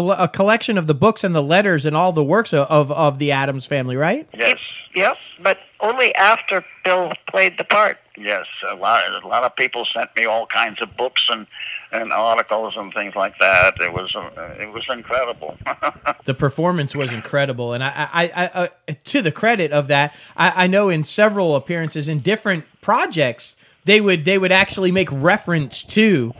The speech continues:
Speaker 1: you know, include lines of, in, in, I guess, in homage to your performance in seventeen seventy-six. So, I mean, that, that's a huge credit to your performance in the role.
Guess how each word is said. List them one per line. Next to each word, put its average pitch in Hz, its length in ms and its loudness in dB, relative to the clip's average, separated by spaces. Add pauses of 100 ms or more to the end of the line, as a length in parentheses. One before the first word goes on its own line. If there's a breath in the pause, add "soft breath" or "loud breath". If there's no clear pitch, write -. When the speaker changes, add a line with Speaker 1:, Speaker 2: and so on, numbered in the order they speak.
(120 loud breath)
Speaker 1:
you 175 140 2
know, 170 300 4
include 175 520 2
lines 175 540 4
of, 175 420 4
in, 165 260 -2
in, 165 260 -4
I 160 100 0
guess, 175 300 -2
in 151 100 -2
homage 156 580 0
to 196 100 0
your 202 200 2
performance 139 600 -4
in 135 100 -6
seventeen 131 480 -6
seventy-six. 123 680 -8 (240 loud breath)
So, 175 200 0
I 156 100 2
mean, 170 160 0
that, 175 180 0
that's 185 220 0
a - 20 -2
huge 180 300 -2
credit 160 320 0
to 151 80 -4
your 143 160 0
performance 139 480 -4
in 127 80 -4
the 120 80 -6
role. 131 420 -2